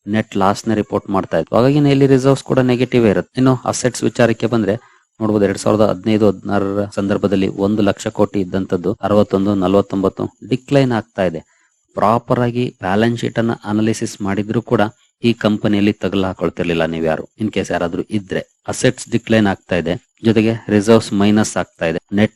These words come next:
ಲಾಸ್ ಅಲ್ಲಿ ಇದೆ, ಬಾರೋಯಿಂಗ್ಸ್ ಜಾಸ್ತಿ ಇದೆ. ಈ ತರದ ಸಂದರ್ಭದಲ್ಲಿ ಕಂಪನಿ ಸರ್ವೈವ್ ಆಗುವಂತ ಲಕ್ಷಣ ಇಲ್ಲಿ ಯಾವ್ದು ಇಲ್ಲ. But ಎರಡ್ ಸಾವಿರದ ಇಪ್ಪತ್ಮೂರು ಇಪ್ಪತ್ನಾಲ್ಕರಲ್ಲಿ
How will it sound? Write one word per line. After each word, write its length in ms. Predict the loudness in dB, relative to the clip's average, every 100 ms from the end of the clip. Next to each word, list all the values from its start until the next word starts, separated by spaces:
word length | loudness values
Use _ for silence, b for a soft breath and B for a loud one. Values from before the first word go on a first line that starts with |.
| -2
ಲಾಸ್ 220 | 0 0 -2
ಅಲ್ಲಿ 100 | -2 -2
ಇದೆ, 100 | -4 -2
ಬಾರೋಯಿಂಗ್ಸ್ 400 | 2 2 2 -4 -4
ಜಾಸ್ತಿ 280 | -4 -4 -4 -4
ಇದೆ. 120 | -4 -2 -4
ಈ 40 | -2
ತರದ 240 | -2 -2 0
ಸಂದರ್ಭದಲ್ಲಿ 600 | 0 0 0 0 0 0 -6 b -4 0
ಕಂಪನಿ 420 | 0 0 2 2 2
ಸರ್ವೈವ್ 420 | 2 4 4 4 2
ಆಗುವಂತ 420 | 2 2 2 0 0 2 0
ಲಕ್ಷಣ 320 | 0 -2 0 2
ಇಲ್ಲಿ 160 | 2 0 -2 -4 0
ಯಾವ್ದು 320 | 2 2 2 2
ಇಲ್ಲ. 100 | -2 -2
But 160 | 0 0
ಎರಡ್ 120 | -2 4
ಸಾವಿರದ 240 | 4 6 2 0
ಇಪ್ಪತ್ಮೂರು 420 | -2 0 2 0
ಇಪ್ಪತ್ನಾಲ್ಕರಲ್ಲಿ 680 | 0 -2 0 -2 0 0 0